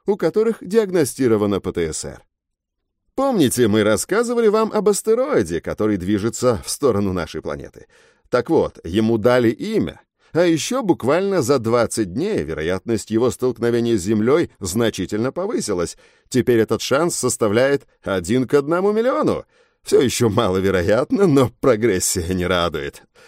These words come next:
А чтобы эта новость сильно не грузила, ставим вам отличный медлячок от Марчибы. Gained the world.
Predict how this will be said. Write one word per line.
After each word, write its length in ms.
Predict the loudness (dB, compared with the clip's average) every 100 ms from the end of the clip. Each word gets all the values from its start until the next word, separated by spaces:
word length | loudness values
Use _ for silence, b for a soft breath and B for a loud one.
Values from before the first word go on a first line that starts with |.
| b b b b
А 120 | -2
чтобы 240 | 2 2 2
эта 140 | 2
новость 320 | 0 -2 -4 -8
сильно 400 | -6 -2 -2 0
не 160 | -2
грузила, 540 | 0 0 -2 -2 0 0
ставим 560 | 0 -2 0 0 0
вам 240 | 0 0 0
отличный 560 | -2 -2 -8 -8 -4 -2
медлячок 760 | 0 0 -2 -2 0 2 2
от 160 | 0 2
Марчибы. 600 | -2 -2 -4 -4 -6 -8 _ _ _ -16
Gained 600 | -2 0 2 0 -2 -4 -4
the 200 | 2 4
world. 500 | 4 2 0 -6